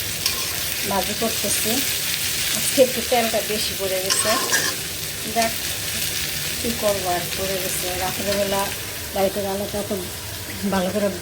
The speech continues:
বোঝাও যায় না তেমন। আর এই যে তরকারিটা রান্না করা শেষ, একটু ফাঁক করে রাখি,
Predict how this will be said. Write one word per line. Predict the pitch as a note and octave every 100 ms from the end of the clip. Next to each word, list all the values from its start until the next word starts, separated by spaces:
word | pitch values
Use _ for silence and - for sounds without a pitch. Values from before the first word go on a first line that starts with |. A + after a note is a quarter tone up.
| G#3+ A#3 F#3 F3
বোঝাও | F#3+ G#3 G3 E3
যায় | D#3 D3+ D3
না | -
তেমন। | D#3 D3 C#3+ - - - - - - - - - - - - - G3
আর | F#3+
এই | F3+
যে | F3+ F3+ A#3+ - - - - - - - -
তরকারিটা | G#3 G3 F#3+ F#3 F3+
রান্না | F3+ F3+ E3+
করা | F3+ E3+
শেষ, | E3+ F#3+ F#3+ A3 - - - - - - - - - - -
একটু | A#3 - G3
ফাঁক | - F3+ -
করে | G3 F#3
রাখি, | F3+ -